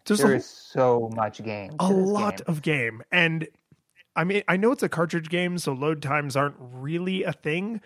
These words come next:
Speaker 1: but there's only a couple times in the entire time I was playing that I ever felt like, "Oh, it's kind of lagging a little," and it's because there were way too many sprites on screen at the same time.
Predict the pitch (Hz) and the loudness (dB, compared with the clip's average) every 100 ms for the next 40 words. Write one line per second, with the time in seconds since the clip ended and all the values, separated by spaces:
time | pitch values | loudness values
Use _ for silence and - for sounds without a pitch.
0 | _ _ _ _ _ 175 175 175 208 233 | _ _ _ _ _ 0 0 2 0 2
1 | 302 349 247 - 202 160 139 156 165 151 | 0 0 0 -2 -2 -2 0 0 0 0
2 | 147 143 139 135 147 156 147 143 143 123 | -2 -2 -2 -2 0 0 0 -2 -4 -4
3 | - 135 151 165 139 127 147 143 135 147 | -4 -2 0 -2 -2 0 0 -2 0 -2
4 | 143 131 123 - 202 254 226 175 - - | 0 -4 -4 -4 2 6 6 6 0 -10
5 | - 196 208 208 165 175 208 170 160 147 | -6 -2 0 0 0 4 4 4 0 0
6 | 147 143 135 127 139 - 185 233 196 180 | 0 2 0 -2 -6 -6 2 4 6 4
7 | 156 160 151 151 131 117 - 135 139 135 | 4 2 0 -2 -2 -8 -4 -2 -2 -4
8 | 139 - 147 156 151 165 165 180 185 | -6 -6 -4 -2 -4 -4 -2 -2 -2